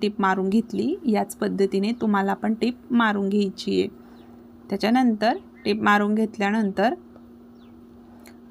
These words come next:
ही जी नॉड आहे ती आपल्याला मधल्या सेंटरवरती ठेवून आता याचा या पद्धतीने फोल्ड करून घ्यायचं बघा.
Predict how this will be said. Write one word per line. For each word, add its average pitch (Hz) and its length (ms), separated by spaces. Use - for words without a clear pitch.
ही 196 220
जी 208 140
नॉड 226 280
आहे 226 260
ती 196 140
आपल्याला 202 300
मधल्या 196 360
सेंटरवरती 196 680
ठेवून 208 400
आता 190 220
याचा 220 360
या 196 140
पद्धतीने 190 460
फोल्ड 214 380
करून 220 300
घ्यायचं 226 440
बघा. 190 280